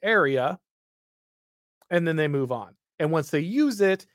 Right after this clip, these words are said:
they demonstrate that they don't need to use it very often because they are so competent at it that no one would really want to go up against them. So, for instance, if you, if you wanna get the, uh, the difference between these two regimes,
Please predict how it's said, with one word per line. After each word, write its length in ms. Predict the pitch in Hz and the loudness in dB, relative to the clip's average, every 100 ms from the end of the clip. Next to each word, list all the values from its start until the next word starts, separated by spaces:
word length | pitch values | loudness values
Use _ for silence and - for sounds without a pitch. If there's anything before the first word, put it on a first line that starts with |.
| _ | _
they 120 | 143 151 | -2 2
demonstrate 500 | 196 185 - 175 160 | 2 2 -2 -2 -2
that 120 | 139 | -2
they 120 | 135 | -2
don't 260 | 131 170 170 | 0 -2 -2
need 160 | 165 | -6
to 60 | 156 | -6
use 200 | 151 151 | -6 -8
it 80 | 135 | -4
very 260 | 135 135 - | -2 -2 -4
often 500 | 147 139 - - - _ _ _ _ _ - | -2 -2 -2 -14 -16 _ _ _ _ _ -6
because 380 | 147 160 143 | -2 0 0
they 180 | 131 139 | 2 4
are 260 | 131 127 143 _ _ - | 4 2 -4 _ _ -20
so 280 | - 226 | 2 4
competent 520 | 269 175 135 139 143 135 | 4 2 0 -2 -4 -4
at 200 | 135 123 | -2 -2
it 160 | 135 - _ _ _ 131 | -4 -8 _ _ _ 0
that 200 | 160 160 | 0 2
no 220 | 170 208 | 2 4
one 280 | 214 190 160 | 4 2 2
would 140 | 156 | -2
really 380 | 151 208 226 202 | -2 0 0 0
want 240 | 170 160 | 0 0
to 80 | 170 | 0
go 200 | 151 151 | 2 4
up 160 | 139 131 | 2 0
against 420 | 127 120 113 - | -6 -10 -12 -18
them. 120 | - _ _ _ _ _ | -20 _ _ _ _ _
So, 180 | - 180 | 0 2
for 160 | 190 185 | 2 0
instance, 420 | 180 - 156 156 | 0 -2 -2 -2
if 120 | 147 | -6
you, 120 | 160 | -6
if 100 | 135 | -4
you 100 | 170 | -2
wanna 140 | 196 196 | 0 0
get 140 | 175 | 0
the, 120 | 170 | 4
uh, 160 | 156 147 | 6 6
the 160 | 139 | 2
difference 300 | 143 165 160 | 0 0 -4
between 280 | 147 143 156 | -6 -8 -4
these 160 | 139 131 | -4 -6
two 200 | - 156 | -6 -6
regimes, 540 | 135 131 139 123 120 | -4 -4 -4 -4 -8